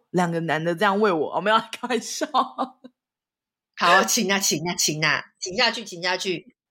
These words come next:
Speaker 1: 请下去了啦！我管他的，反正就是我已经有问过杰克的同意说，他说 OK，请这样。他就是，因为我有跟碰干商量一下，因为我们两个的型都是喜欢那种差不多壮壮啊，然后就是，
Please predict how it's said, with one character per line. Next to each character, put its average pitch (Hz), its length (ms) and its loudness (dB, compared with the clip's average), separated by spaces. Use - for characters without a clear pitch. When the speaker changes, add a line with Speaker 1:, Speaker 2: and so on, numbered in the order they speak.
Speaker 1:
请 196 180 0
下 247 160 4
去 240 220 2
了 190 100 4
啦！ 156 240 4
我 175 60 0
管 160 260 2
他 170 240 2
的， 175 100 0
反 170 220 -2
正 240 240 2
就 247 120 -2
是 226 260 4
我 202 180 4
已 254 40 2
经 233 100 -2
有 214 80 2
问 202 220 0
过 196 160 2
杰 147 200 -2
克 190 220 2
的 156 80 4
同 151 240 -6
意 160 140 -4
说， 139 280 0
他 170 200 -2
说 170 120 0
OK， 165 600 0
请 - 400 -4
这 143 40 -4
样。 - 140 -4
他 190 160 -2
就 196 120 0
是， 202 360 4
因 262 140 4
为 226 100 4
我 208 100 4
有 185 100 4
跟 170 220 -2
碰 175 180 -4
干 147 420 -2
商 147 300 -4
量 117 160 -4
一 135 60 -12
下， 139 80 -6
因 160 60 0
为 185 40 2
我 170 60 0
们 156 100 0
两 139 140 0
个 135 60 -4
的 147 60 0
型 127 320 -2
都 143 140 0
是 160 80 -2
喜 - 140 -2
欢 123 160 0
那 156 40 2
种 131 120 -2
差 - 180 -2
不 143 100 -2
多 131 240 0
壮 147 380 -2
壮 147 260 2
啊， 127 300 0
然 120 120 -2
后 156 260 2
就 143 160 -12
是， 135 280 -6